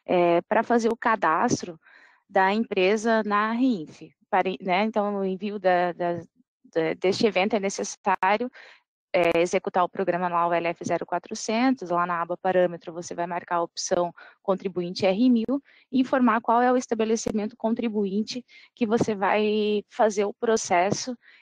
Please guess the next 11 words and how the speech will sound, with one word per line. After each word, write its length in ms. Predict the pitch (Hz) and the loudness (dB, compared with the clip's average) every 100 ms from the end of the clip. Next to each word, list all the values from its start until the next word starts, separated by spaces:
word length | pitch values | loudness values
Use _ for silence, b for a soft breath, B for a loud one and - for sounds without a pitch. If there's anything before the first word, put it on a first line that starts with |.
| b | b
e 160 | 214 220 | -2 0
enviar 560 | 233 202 190 185 202 202 _ | 0 2 2 4 2 -2 _
o 420 | 214 214 208 208 | -8 -6 -6 -8
cadastro 560 | - 214 175 175 - 208 | -2 0 2 0 -2 -4
da 100 | 208 | -2
empresa. 560 | 214 - 151 147 147 151 _ _ | -2 -4 -4 -4 -8 -20 _ _
Esse 260 | 226 - 214 - | -4 -2 -2 -2
evento, 440 | 208 220 240 226 | 0 2 0 -2
ele 300 | 196 190 190 | -2 -2 0
é 120 | 185 180 | -2 -2
enviado, 680 | 180 180 180 170 170 165 | -4 0 2 2 0 -6